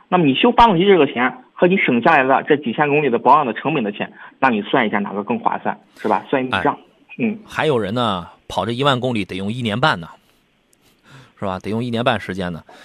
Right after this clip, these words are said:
Speaker 2: 他是这样。
Speaker 1: 对，那他发动机的运行时间就更长了。
Speaker 2: 对，他是这样啊，就是说你可以考虑一下我的这个意见，但是这个意见也不一定绝对。在质保期之内，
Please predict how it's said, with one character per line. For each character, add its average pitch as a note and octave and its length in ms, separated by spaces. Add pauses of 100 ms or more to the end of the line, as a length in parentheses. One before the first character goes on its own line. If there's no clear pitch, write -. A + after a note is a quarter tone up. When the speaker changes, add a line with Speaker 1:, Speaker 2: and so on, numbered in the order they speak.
(200)
Speaker 2:
他 F#3 100
是 G3+ 80
这 B3 100
样。 - 100
Speaker 1:
对， D#3 80
那 G3 120
他 D#3+ 120
发 D#3+ 100
动 C#3 100
机 D#3 60
的 D#3 60
运 C#3+ 80
行 C3+ 140
时 - 80
间 C#3+ 140
就 C#3 60
更 C3+ 160
长 F#2 240
了。 - 180
Speaker 2:
对， F#2 160 (280)
他 E3+ 100
是 G#3 80
这 B3+ 80
样 F#2+ 140
啊， E2 180 (300)
就 F#3+ 100
是 E3 40
说 G#3 120
你 B2 280
可 A3 140
以 C4 60
考 - 260
虑 A#2+ 180
一 F#3 40
下 A2 220
我 F2+ 220
的 G2+ 100
这 C3+ 140
个 G#2+ 120
意 F3 200
见， G#2+ 260 (120)
但 E3 140
是 C#3+ 260
这 - 120
个 D#3 60
意 D#3+ 140
见 B2+ 200
也 F#2+ 80
不 C#3+ 140
一 D3 40
定 B2+ 180
绝 F2+ 220
对。 E3+ 180 (300)
在 D3 220
质 - 260
保 F2 180
期 - 180
之 D3+ 140
内， D#3+ 220